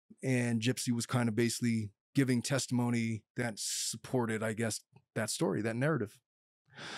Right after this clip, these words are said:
If you listen to Nicholas's account, he basically, I don't wanna say it's heartbreaking to hear him say this. It's just, uh, it's, it's, uh, very revealing to learn his mindset going through all of this.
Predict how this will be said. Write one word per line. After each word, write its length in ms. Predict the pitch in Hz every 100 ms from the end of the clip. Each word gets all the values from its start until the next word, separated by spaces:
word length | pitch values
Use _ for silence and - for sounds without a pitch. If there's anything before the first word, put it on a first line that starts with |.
| - - - - - _ _ _ _ _ _ _ _ _ _ -
If 160 | 160
you 120 | 175 170
listen 280 | 175 190
to 60 | 165
Nicholas's 520 | 135 139 175 151 165
account, 420 | 156 180 180 190 - _ _ _ _ _ _ _ _ _ _
he 240 | - 165 196
basically, 800 | 160 147 - 143 127 117 113 - _ _ _ _ _ _ _ _ _ _ _ _ _ -
I 80 | 190
don't 120 | 226
wanna 160 | 220 165
say 180 | - 160
it's 120 | -
heartbreaking 520 | 170 156 151 147 135
to 60 | 120
hear 160 | 139
him 80 | 120
say 220 | - 127
this. 320 | 113 113 - -
It's 160 | - 123
just, 360 | - 143 - 135
uh, 80 | 120
it's, 240 | 135 - -
it's, 320 | 139 - -
uh, 180 | 131 123 113
very 300 | 135 147 151
revealing 680 | 139 127 110 123 127 123 120
to 120 | -
learn 440 | 120 123 120 117 117
his 260 | 113 120
mindset 680 | 107 107 117 113 - 120 123
going 320 | 123 110 107
through 240 | 110 113 110
all 160 | 101
of 60 | 104
this. 200 | 107